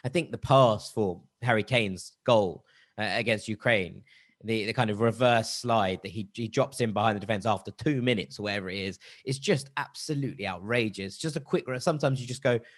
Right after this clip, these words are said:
"Oh yeah, Raheem is capable of so much." And, and he showed it again at this tournament. Now, he scored the winners against Croatia, Czech Republic, Germany, and forced the equaliser against Denmark.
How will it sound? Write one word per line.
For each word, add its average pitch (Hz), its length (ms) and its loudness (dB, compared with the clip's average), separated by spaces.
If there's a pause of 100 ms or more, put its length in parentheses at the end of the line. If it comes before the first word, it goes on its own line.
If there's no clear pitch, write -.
(220)
"Oh 151 80 -2
yeah, 156 200 2
Raheem 143 360 0
is 135 100 -4
capable 135 460 -6
of 85 100 -16
so 101 580 -4
much." 127 420 -10 (300)
And, 131 400 0 (460)
and 127 80 -4
he 139 80 0
showed 147 320 4
it - 80 -4
again 110 220 0
at 90 80 -6
this 104 160 -4
tournament. 104 500 -2
Now, 123 200 2
he - 840 -20
scored 175 220 6
the 156 60 4
winners 135 380 8
against 123 340 2
Croatia, 135 680 6 (100)
Czech - 180 2
Republic, 104 600 0
Germany, 110 500 4
and 120 240 0
forced 113 320 -4
the 113 200 -2
equaliser 101 680 -2 (100)
against 101 500 -4
Denmark. 101 500 0